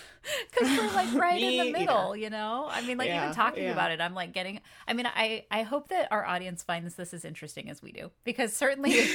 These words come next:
Speaker 2: <laughs>
Speaker 1: like, we're,
Speaker 2: I hope so too.
Speaker 1: we're kinda, like, you know, you know, flying by the seat of our pants in some way,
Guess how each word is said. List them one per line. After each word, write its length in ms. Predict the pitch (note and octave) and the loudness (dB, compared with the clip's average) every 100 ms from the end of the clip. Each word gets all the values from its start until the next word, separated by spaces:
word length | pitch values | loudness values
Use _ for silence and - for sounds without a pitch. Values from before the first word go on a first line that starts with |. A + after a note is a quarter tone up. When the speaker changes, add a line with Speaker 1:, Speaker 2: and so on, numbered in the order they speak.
| - | -4
Speaker 2:
<laughs> 260 | - E4+ A4+ | -10 4 6
Speaker 1:
like, 260 | - B4+ | 8 6
we're, 220 | B3+ G4 D#4+ | 6 4 6
Speaker 2:
I 80 | |
hope 140 | C#4 - | 4 6
so 100 | B3+ | 4
too. 120 | - | 4
Speaker 1:
we're 80 | A4 | 4
kinda, 260 | A#4 G#4 | 6 4
like, 240 | E4 C4+ A3 | 2 -2 -4
you 140 | A#3+ | -6
know, 180 | G#3+ F#3+ F#3 _ | -6 -6 -10 _
you 140 | G#3+ | -12
know, 160 | G3+ F3+ | -8 -8
flying 280 | - A#3+ C4+ | -4 -2 0
by 120 | C4 | 0
the 60 | A#3+ | 0
seat 160 | A#3 | -2
of 60 | F#3+ | -2
our 80 | F3 | -2
pants 360 | G3+ E3+ E3+ - | -4 -6 -8 -8
in 180 | G#3 | -4
some 180 | G3+ G3+ | 0 0
way, 420 | F#3 E3+ D#3+ D#3+ | 2 2 2 0